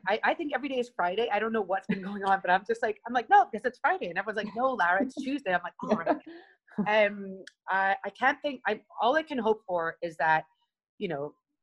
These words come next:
Speaker 1: I know we're, we, I know we could see this thing through with what we're doing right now, but
Speaker 2: Mm.
Speaker 1: I hope that, you know, we basically are able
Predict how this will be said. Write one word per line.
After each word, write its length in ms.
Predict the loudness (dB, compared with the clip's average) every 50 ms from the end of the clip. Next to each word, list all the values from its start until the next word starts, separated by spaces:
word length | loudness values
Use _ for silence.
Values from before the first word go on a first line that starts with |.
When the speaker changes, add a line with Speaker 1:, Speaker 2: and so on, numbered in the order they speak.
| _ _ _ -6
Speaker 1:
I 60 | -4 2
know 180 | 6 6 6
we're, 240 | 6 6 2 0 0 -2
we, 100 | -4 -2
I 120 | 0 0 4
know 160 | 6 6 4
we 120 | 4 2
could 160 | -8 -10 -14
see 180 | -12 -10 -8 -6
this 160 | -6 -6 -4
thing 200 | -2 -4 -4 -4
through 280 | -4 -2 2 2 2 4
with 200 | 4 2 2 4
what 160 | 4 4 4
we're 80 | 4 2
doing 200 | 4 2 2 2
right 180 | 2 0 0 0
now, 280 | -6 -8 -8 -8 -12 _ _ 4
but 140 | 4 4 4
Speaker 2:
Mm. 100 | 4 2 4
Speaker 1:
I 120 | 4 4
hope 260 | 4 4 2 0 0 0 4
that, 280 | 6 6 6 6 4 0 _ _
you 100 | -10 -8
know, 240 | -6 -4 -6 -6 -6 -6 -6
we 360 | -6 -4 -4 -4 -6 -8 -4
basically 520 | -4 -4 -4 -4 -6 -10 -6 -2 -2 2 2
are 120 | 2 2 2 2
able 240 | 2 4 4 2